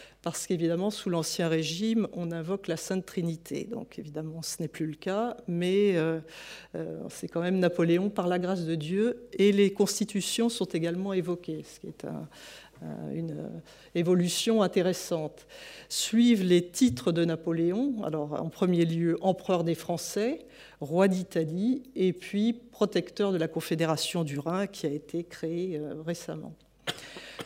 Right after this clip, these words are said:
Donc, Napoléon déclare qu'il a vu et examiné le traité de commerce,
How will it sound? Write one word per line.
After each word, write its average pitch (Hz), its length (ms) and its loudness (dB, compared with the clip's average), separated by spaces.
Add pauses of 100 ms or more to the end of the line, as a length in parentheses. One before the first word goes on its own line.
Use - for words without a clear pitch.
(240)
Donc, 190 220 -4
Napoléon 226 640 8
déclare 202 720 4
qu'il 170 220 -2
a 165 80 2
vu 202 400 4
et 170 80 8
examiné 180 580 4
le 165 140 0
traité 165 320 -4
de - 80 -8
commerce, 175 720 -4